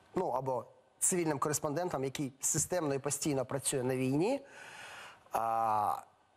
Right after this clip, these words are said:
але я зрозумів, що, можливо,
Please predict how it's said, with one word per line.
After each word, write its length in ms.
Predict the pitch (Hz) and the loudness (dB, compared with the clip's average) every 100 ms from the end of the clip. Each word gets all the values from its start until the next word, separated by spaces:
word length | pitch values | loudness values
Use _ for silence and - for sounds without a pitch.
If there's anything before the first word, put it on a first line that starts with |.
| _ - | _ -2
але 320 | 123 131 147 | 0 2 2
я 200 | 151 139 | 2 2
зрозумів, 500 | 135 139 139 151 139 | 2 2 2 2 2
що, 640 | - 131 123 120 117 120 | 0 2 2 2 0 0
можливо, 680 | 123 135 131 143 127 120 113 | 0 0 2 0 0 -2 -6